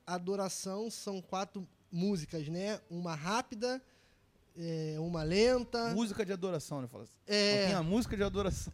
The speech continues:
Speaker 1: A gente acaba dividindo aí essas questões e é muito mais do que isso, é muito mais amplo, né? Então, acho que quando a gente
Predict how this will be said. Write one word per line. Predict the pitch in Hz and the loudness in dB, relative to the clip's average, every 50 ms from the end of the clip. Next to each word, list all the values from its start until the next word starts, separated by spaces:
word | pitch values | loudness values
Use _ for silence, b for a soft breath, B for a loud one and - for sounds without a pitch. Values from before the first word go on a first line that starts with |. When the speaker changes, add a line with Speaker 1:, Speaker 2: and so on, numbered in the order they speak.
| - | -10
Speaker 1:
A | - 180 185 | -8 -6 -4
gente | - 175 190 185 - | -2 0 0 0 -2
acaba | 208 - - 202 202 196 220 | -2 -2 -2 -2 0 0 0
dividindo | 196 196 214 202 247 233 185 165 160 190 233 254 262 226 226 | 0 0 -2 -2 -2 -2 -2 0 0 2 2 2 2 2 2
aí | 208 196 | 2 2
essas | 214 208 - 208 - | 0 0 -2 -4 -6
questões | - 226 220 - - 220 233 269 247 | -4 -4 -6 -4 -2 -2 -2 -2 -2
e | |
é | 311 | -4
muito | 320 311 392 453 - 494 349 | -4 -4 -6 -6 -4 -2 0
mais | 302 294 339 294 | 0 2 2 0
do | 254 | -2
que | - 226 | -2 0
isso, | 190 170 147 - - | 0 0 0 -2 -2
é | |
muito | 160 185 190 214 | -2 -2 -2 0
mais | 247 247 220 165 160 | 0 0 2 4 4
amplo, | 202 208 208 190 - - 160 156 | 6 6 6 6 4 0 -4 -4
né? | 156 165 180 202 208 B B B B B B B | -2 -2 -2 -2 -4 B B B B B B B
Então, | - 214 220 | 0 0 2
acho | 233 220 - | 0 0 -2
que | 247 247 226 | -4 -6 -4
quando | 233 240 233 | -4 -2 -2
a | 247 | -2
gente | 240 - - 254 254 247 240 220 - | -2 -4 -2 0 0 0 -2 -4 -6